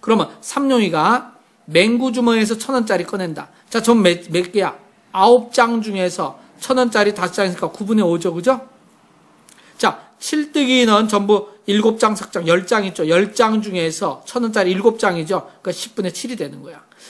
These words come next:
그러니까 삼룡이가 맹구 주머니에서 천 원짜리 꺼낼 확률은 구분의 오. 칠뜨기 주머니에서 천 원짜리 꺼낼 확률은 십분의 칠. 어떻게? 둘이 때려 곱해버려야지.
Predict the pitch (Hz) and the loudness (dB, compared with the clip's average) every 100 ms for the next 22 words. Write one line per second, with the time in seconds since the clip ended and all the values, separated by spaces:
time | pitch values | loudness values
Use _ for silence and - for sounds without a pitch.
0 | - 202 - 262 254 233 185 185 160 165 | -6 -4 0 2 4 4 4 4 2 0
1 | 185 196 226 220 214 208 190 180 180 170 | -2 -2 -4 -2 0 0 -2 -2 -2 -2
2 | 208 - 220 214 180 180 226 202 185 175 | -2 -4 -2 0 -2 -2 -4 -2 -2 -4
3 | 180 208 247 277 - _ _ _ - 165 | 0 4 4 2 -8 _ _ _ -6 -2
4 | 175 170 240 - - _ _ _ _ _ | 2 4 4 2 -10 _ _ _ _ _
5 | _ - - _ _ - - 220 214 185 | _ -20 -20 _ _ -12 -4 -4 -2 -2
6 | 185 180 226 240 233 226 226 - 240 220 | 0 2 2 6 4 4 0 0 0 2
7 | 214 233 226 220 220 220 226 233 - - | 2 2 2 2 4 4 4 2 -4 -18
8 | _ - - 170 147 - 269 - - _ | _ -20 -10 -6 -6 2 2 2 -10 _
9 | _ _ _ _ 165 220 214 - - - | _ _ _ _ -4 2 0 0 -12 -6
10 | 180 185 - 196 180 - 196 196 214 202 | -6 -2 0 2 0 -2 -4 0 0 2
11 | 185 170 170 165 240 208 - | 2 2 2 4 2 2 -6